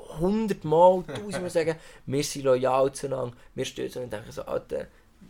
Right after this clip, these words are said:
Speaker 1: wie so viel Mal, wie du das musst sagen, musst du auch viel Probleme gehabt damit,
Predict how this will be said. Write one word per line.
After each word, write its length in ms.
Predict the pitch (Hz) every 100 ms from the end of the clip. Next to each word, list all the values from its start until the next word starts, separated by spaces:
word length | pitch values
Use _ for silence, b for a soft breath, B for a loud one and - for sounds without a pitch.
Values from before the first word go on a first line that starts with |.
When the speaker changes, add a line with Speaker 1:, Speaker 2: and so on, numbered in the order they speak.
| - -
Speaker 1:
wie 120 | -
so 160 | 117 165
viel 160 | 165 185
Mal, 220 | 170 165
wie 60 | 147
du 100 | 165
das 140 | 156
musst 220 | 131 123
sagen, 300 | 151 156 151
musst 240 | 120 120 -
du 200 | 160 170
auch 200 | 160 156
viel 360 | - 160 160 - - -
Probleme 560 | - 123 139 147 165 160
gehabt 280 | 170 156 151
damit, 300 | 147 151